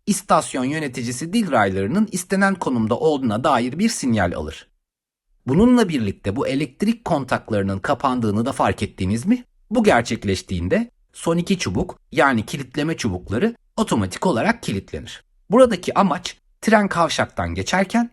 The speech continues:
dil raylarında herhangi bir hareket olmasını istemememizdir. Bu iki çubuk yardımıyla dil diğer uca ulaşır ulaşmaz otomatik olarak kilitlenir ki bunu rahatlıkla mümkün kılabiliriz. Şimdi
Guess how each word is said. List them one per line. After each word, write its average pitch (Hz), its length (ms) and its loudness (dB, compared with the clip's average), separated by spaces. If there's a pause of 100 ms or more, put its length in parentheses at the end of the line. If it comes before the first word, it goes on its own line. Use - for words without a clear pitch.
(120)
dil 214 180 4
raylarında 98 500 0
herhangi 156 480 2
bir 95 80 -2
hareket 151 420 -4
olmasını 98 440 0 (100)
istemememizdir. 87 1040 -4 (180)
Bu 202 120 6
iki 226 180 0
çubuk 143 340 -2
yardımıyla 123 640 2
dil 180 220 0
diğer 185 240 6
uca 87 220 -4
ulaşır 156 420 -2
ulaşmaz 135 540 -2
otomatik 165 560 -4
olarak 85 340 -2
kilitlenir 101 480 -6
ki - 380 0 (420)
bunu 175 200 4
rahatlıkla 131 520 0
mümkün 113 360 0
kılabiliriz. 76 600 -6 (2250)
Şimdi - 480 -2